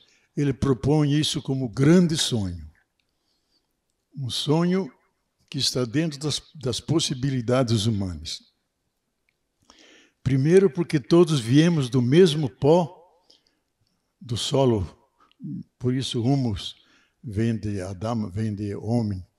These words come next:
e Adão significa o ser humano, eh, de terra fértil, terra fecunda.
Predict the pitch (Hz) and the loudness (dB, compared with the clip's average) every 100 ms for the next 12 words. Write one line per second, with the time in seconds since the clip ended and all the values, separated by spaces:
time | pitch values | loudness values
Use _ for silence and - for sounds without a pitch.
0 | _ _ - _ 180 107 107 104 127 123 | _ _ -20 _ -6 -4 -2 2 2 2
1 | - 104 104 - 123 104 113 98 - _ | 0 -2 -2 -2 -6 -6 -4 -6 -8 _
2 | _ _ - 120 - 110 107 101 113 113 | _ _ -10 -6 -2 0 0 0 0 0
3 | 107 85 _ _ - _ - 135 101 98 | -2 -6 _ _ -20 _ -16 -12 -10 -10
4 | 117 98 104 - 104 92 - - 117 107 | -10 -8 -8 -6 -6 -8 -8 0 4 4
5 | - 101 - 104 95 - 101 - 95 90 | 2 -6 -6 -6 -6 -8 -14 -12 -12 -12
6 | - | -14